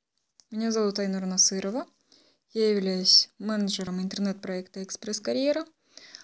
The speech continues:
В данном видео буду показывать, как проходить верификацию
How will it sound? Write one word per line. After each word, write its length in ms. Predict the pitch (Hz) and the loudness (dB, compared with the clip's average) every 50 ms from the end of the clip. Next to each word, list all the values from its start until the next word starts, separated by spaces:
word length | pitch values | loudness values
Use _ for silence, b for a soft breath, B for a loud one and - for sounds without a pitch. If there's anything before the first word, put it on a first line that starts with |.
| B B B B B B B B _ _ | B B B B B B B B _ _
В 180 | - 202 196 190 | -10 -10 -8 -2
данном 380 | 196 240 262 269 262 254 247 | 0 2 4 4 4 4 2
видео 320 | 233 226 226 196 202 196 190 | 2 2 0 0 0 -2 -2
буду 240 | 196 208 202 208 208 | -2 -2 -2 -2 -4
показывать, 500 | - 202 - - 190 185 190 180 175 - | -6 -8 -8 -8 -8 -6 -6 -6 -8 -6
как 240 | - 233 233 226 | -4 -4 -4 -4
проходить 540 | - - 196 - - 196 185 - - - - | -6 -14 -14 -12 -12 -10 -10 -10 -12 -8 -6
верификацию 840 | 214 208 214 208 233 214 - 180 185 180 - - - 226 247 277 | -6 -4 -4 -4 -4 -6 -6 -6 0 4 4 4 4 4 0 0